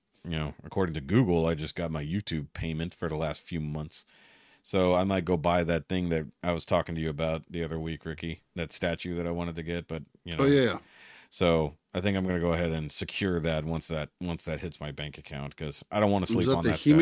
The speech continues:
Speaker 1: statue.
Speaker 2: one?
Speaker 1: No, no, no. It was the, uh, the monkey.
Speaker 2: Monkey, yeah, yeah, yeah.
Speaker 1: Yeah,
Speaker 2: The one,
Speaker 1: so,
Speaker 2: yeah, yeah.
Speaker 1: yeah. So I was like, "That's really fucking cool." And I was like,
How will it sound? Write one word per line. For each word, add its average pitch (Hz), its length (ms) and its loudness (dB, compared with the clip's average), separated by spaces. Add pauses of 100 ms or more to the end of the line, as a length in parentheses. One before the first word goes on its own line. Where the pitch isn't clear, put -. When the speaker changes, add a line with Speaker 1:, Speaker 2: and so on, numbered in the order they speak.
(120)
Speaker 1:
statue. 175 120 8
Speaker 2:
one? 175 220 4 (200)
Speaker 1:
No, 113 140 6
no, 120 100 8
no. 87 240 4
It 82 80 -2
was 80 140 -6
the, 85 240 2
uh, 80 80 0
the 76 80 -6
monkey. 80 420 -4 (640)
Speaker 2:
Monkey, 117 320 6
yeah, 127 120 8
yeah, 123 200 6
yeah. 95 80 2
Speaker 1:
Yeah, 82 260 0
Speaker 2:
The 101 100 -4
one, 104 140 2 (260)
Speaker 1:
so, 92 80 -2
Speaker 2:
yeah, 110 100 4 (100)
yeah. 80 140 -2 (120)
Speaker 1:
yeah. 87 240 4 (120)
So - 120 -4
I 98 60 2
was 98 80 0
like, 98 180 -2
"That's 156 220 4
really 123 220 4
fucking 98 340 0
cool." 92 420 0 (120)
And 98 100 -6
I 92 100 -2
was 87 100 -4
like, 87 200 -2